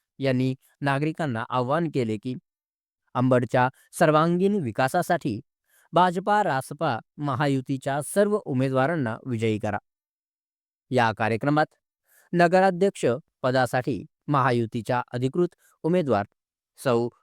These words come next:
देवयानी कुलकर्णी यासह सर्व प्रभागातील उमेदवारांच्या विजयाचा संकल्प व्यक्त करण्यात आला.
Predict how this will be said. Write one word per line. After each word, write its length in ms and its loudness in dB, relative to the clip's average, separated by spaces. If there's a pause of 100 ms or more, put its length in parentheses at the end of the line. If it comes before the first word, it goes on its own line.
(100)
देवयानी 520 2
कुलकर्णी 560 -4 (580)
यासह 600 4 (400)
सर्व 380 4
प्रभागातील 680 0 (260)
उमेदवारांच्या 760 0
विजयाचा 560 -2
संकल्प 480 -4 (400)
व्यक्त 260 -2
करण्यात 420 -4
आला. 140 -4